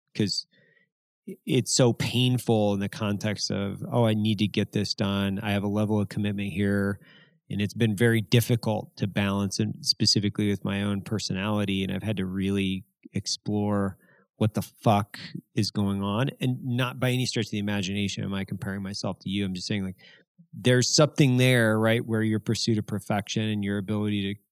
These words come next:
to, to push past your physical and psychological thresholds to meet an expectation that's i-, ultimately internally driven, that has to, does it,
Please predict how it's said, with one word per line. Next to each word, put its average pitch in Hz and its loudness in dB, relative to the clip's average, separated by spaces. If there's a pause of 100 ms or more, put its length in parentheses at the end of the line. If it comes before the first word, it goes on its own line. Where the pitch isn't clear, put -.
(220)
to, 107 0
to 101 0
push - -4
past 101 -4
your 101 -4
physical 101 -4
and 98 -4
psychological 98 -4
thresholds 101 -4
to - -4
meet 98 -2
an 101 -2
expectation 98 -6
that's 101 -6 (380)
i-, 123 -6 (160)
ultimately 113 0
internally 104 -4
driven, 117 -2 (960)
that 104 4
has 110 2
to, 110 0 (340)
does 120 4
it, 123 -2